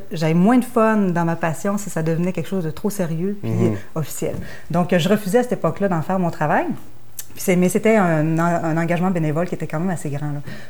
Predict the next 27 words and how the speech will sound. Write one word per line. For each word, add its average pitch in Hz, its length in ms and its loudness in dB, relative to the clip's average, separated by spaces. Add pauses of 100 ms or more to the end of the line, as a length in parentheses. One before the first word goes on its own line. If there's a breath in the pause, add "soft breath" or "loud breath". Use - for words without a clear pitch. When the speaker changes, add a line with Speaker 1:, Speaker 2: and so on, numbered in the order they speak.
Speaker 1:
Puis 170 240 0
en 170 60 4
deux 175 100 4
mille 202 140 4
quatorze, 196 420 2
j'ai 165 80 -2
été 160 160 -2
ambassadrice 165 720 -2
de 151 220 0
l'Ultra 160 280 -2
Trail 180 200 -2
Arikana 170 340 -2
comme 165 160 -2
coureuse. 196 540 -2
Speaker 2:
Ok. - 120 0 (680 loud breath)
Speaker 1:
Euh, 160 100 0
sur 175 120 -2
le 170 60 2
quatre-vingts 170 380 0
kilomètres. 175 480 0 (100)
Donc, 156 120 -4
c'était - 100 -6
la 147 80 -2
première 180 260 0
édition 180 300 -2
du - 80 -4
quatre-vingts. 165 440 -2